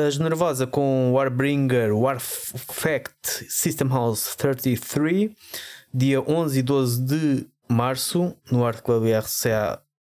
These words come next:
respectivamente. Este deve ser, eh, um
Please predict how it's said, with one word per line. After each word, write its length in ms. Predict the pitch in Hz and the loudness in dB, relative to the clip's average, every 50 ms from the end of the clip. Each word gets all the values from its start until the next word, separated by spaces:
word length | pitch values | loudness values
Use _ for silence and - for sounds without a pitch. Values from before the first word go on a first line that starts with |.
| _ _ _ _ _ _ _ _ - | _ _ _ _ _ _ _ _ -10
respectivamente. 800 | - - - - 123 113 - 113 104 113 110 117 139 175 180 156 | -6 -4 -2 0 0 0 0 0 2 2 2 2 0 0 0 0
Este 140 | 117 - - | -2 0 0
deve 180 | 123 117 104 | 0 0 0
ser, 420 | - - - - 120 113 113 110 104 | -2 -2 0 2 2 4 2 2 2
eh, 280 | 110 107 104 104 104 101 101 101 98 98 - - - - _ _ _ _ _ _ _ - | 2 2 2 2 2 2 2 2 2 0 0 -2 -6 -12 _ _ _ _ _ _ _ 0
um 460 | 123 117 113 110 104 104 107 107 104 | 2 4 4 4 4 4 2 2 0